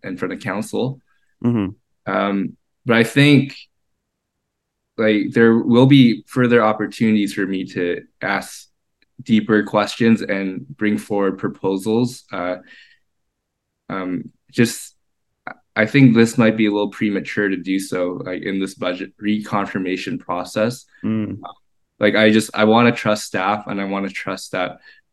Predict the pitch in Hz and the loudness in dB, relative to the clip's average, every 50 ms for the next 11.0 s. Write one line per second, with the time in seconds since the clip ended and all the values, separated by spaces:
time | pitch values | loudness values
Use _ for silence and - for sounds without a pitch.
0 | _ - 98 - - 98 92 - - - 98 95 92 85 92 90 87 80 82 95 | _ -8 -6 -4 -4 -4 -4 -4 -4 -2 -2 -2 -2 -2 -2 -4 -4 -2 -2 -4
1 | 87 - - 92 85 - - - 92 90 85 87 - - 92 92 90 90 - _ | -4 -4 -4 -6 -6 -8 -8 -8 -6 -6 -6 -8 -6 -6 -6 -6 -6 -10 -16 _
2 | - - 104 90 90 90 - - 98 95 90 95 95 98 - - - - 101 87 | -14 -10 -6 -6 -6 -6 -6 -6 -6 -6 -4 -2 -2 -2 -4 -6 -8 -8 -6 -6
3 | 85 - - 87 85 90 87 - _ _ _ _ _ _ _ _ _ - - 82 | -6 -6 -6 -4 -4 -4 -6 -8 _ _ _ _ _ _ _ _ _ -12 -10 -8
4 | 76 92 95 92 - 107 107 107 101 92 90 - - - 90 87 - - - _ | -6 -6 -4 0 2 4 4 4 2 0 -4 -4 -4 -2 0 0 -2 -2 -6 _
5 | - - - - 113 113 113 123 131 135 117 - - - - 107 110 120 120 123 | -4 -4 0 2 4 8 8 10 10 8 8 6 2 0 -2 0 2 2 4 4
6 | 120 123 113 - - - - 120 117 107 107 113 110 104 95 - 104 104 98 98 | 4 4 2 0 -4 -8 -4 -2 -2 -2 0 -2 -2 -2 -2 -2 0 0 0 0
7 | 92 92 92 - - 107 101 101 101 - - - 95 92 92 90 90 - _ - | -2 -4 -6 -8 -6 -4 -2 -2 -2 -4 -6 -6 -6 -4 -6 -8 -10 -14 _ -20
8 | _ _ _ - - 107 104 107 101 104 101 95 95 98 101 - - 104 101 110 | _ _ _ -8 -6 -2 -2 -2 0 0 -2 -2 -2 -2 -4 -4 -6 -2 2 4
9 | 110 107 104 101 98 - - 98 - 120 120 110 113 113 110 - - 101 95 95 | 4 4 4 2 -2 -6 -10 -2 2 4 4 4 4 4 2 2 0 -2 -2 -2
10 | 98 101 98 95 92 76 60 - - _ - - 98 - 104 98 101 95 - | -2 -2 -2 -2 -2 -4 -6 -8 -10 _ -10 -10 -6 -4 -4 -4 -4 -4 -10